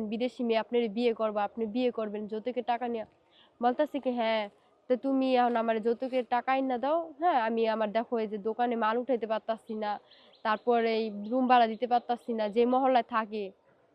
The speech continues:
অনেক দোকান থেকে বাকি করে রাখছে।"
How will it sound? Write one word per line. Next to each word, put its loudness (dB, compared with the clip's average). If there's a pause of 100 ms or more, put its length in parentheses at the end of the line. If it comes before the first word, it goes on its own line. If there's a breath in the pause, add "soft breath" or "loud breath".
(840)
অনেক 4
দোকান 2
থেকে -2
বাকি -4
করে 0
রাখছে।" -4